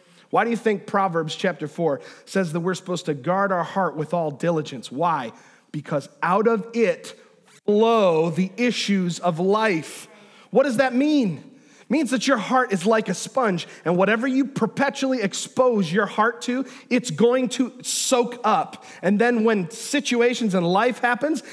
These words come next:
and you begin to get pressed, what's in you naturally will come out of you. That's why I said God hardwired us this way.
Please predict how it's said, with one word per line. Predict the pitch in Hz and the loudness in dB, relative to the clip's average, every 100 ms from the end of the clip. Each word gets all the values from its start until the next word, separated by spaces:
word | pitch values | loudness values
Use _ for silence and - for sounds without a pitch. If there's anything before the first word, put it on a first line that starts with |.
| - | -6
and | 170 175 | -2 0
you | 196 262 | 2 2
begin | 247 202 240 | 2 0 0
to | 214 | 0
get | 202 - | 0 -2
pressed, | 165 226 285 - - - - | -2 0 0 -4 -12 -16 -2
what's | 196 196 | 0 0
in | - 277 240 | -2 0 2
you | 202 202 - - | 2 0 -4 -4
naturally | 180 226 247 240 - 202 190 | 0 2 0 0 0 2 2
will | 180 | 0
come | 196 196 | -2 0
out | 202 202 | 0 0
of | 160 | -2
you. | 151 - - | -4 -6 -6
That's | - 180 | -2 0
why | 233 208 | 0 0
I | |
said | 180 220 185 - - - | 0 -2 -2 -6 -20 -6
God | 196 196 | -2 -2
hardwired | 170 - 214 185 208 220 170 | -2 -4 -2 -2 -4 -4 -4
us | 139 | -6
this | - 135 - | -10 -12 -10
way. | 120 98 | -10 -10